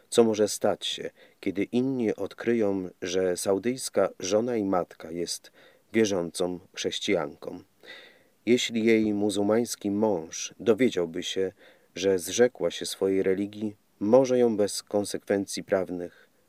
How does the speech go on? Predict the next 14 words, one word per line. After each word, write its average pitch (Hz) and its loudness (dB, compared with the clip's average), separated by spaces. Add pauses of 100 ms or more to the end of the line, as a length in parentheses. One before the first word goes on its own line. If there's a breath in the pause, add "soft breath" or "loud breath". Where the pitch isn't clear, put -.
(640)
zabić. - -10 (1080 loud breath)
W - 0
Arabii 147 6
Saudyjskiej 117 0 (800 loud breath)
państwo 131 2
tworzy 117 2
i 107 -2
utrzymuje 101 -2
surowy 98 0
islamski 92 -6
system, 104 -2
który 95 -2
traktuje 98 -6
chrześcijan 98 -2